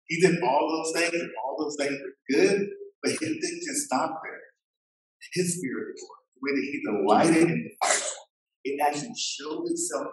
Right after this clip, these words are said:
out in righteous action. He actually did stuff as a result of fearing the Lord. And so my prayer today is that as we see Christ and the way that he fears the Lord, in the way that it was an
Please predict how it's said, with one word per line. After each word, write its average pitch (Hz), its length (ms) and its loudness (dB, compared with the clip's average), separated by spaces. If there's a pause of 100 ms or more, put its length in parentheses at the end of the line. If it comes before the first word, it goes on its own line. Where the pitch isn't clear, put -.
(100)
out 113 160 0 (240)
in - 80 -8 (220)
righteous - 340 -6
action. - 400 -6 (420)
He 381 300 -8
actually - 720 -4
did 143 280 2
stuff - 720 0 (460)
as 127 200 0
a 123 60 -6
result 123 520 -4 (260)
of - 100 -8 (200)
fearing 113 320 -8 (240)
the - 160 -10
Lord. - 160 -12 (560)
And - 80 -4
so 151 140 0
my 123 180 4 (240)
prayer - 240 2
today - 440 -4 (400)
is 120 160 -4
that 127 120 2
as 120 180 2
we 123 80 -2
see - 280 -4 (260)
Christ - 560 -2 (220)
and 120 100 -4
the 120 240 -2
way 147 200 4
that 151 120 2
he 160 460 -8
fears - 260 -6
the - 80 -20
Lord, - 80 -20 (480)
in 127 160 -4
the 127 80 -6
way 151 160 2
that 151 120 2
it 147 160 -2
was 135 120 -4
an - 160 -6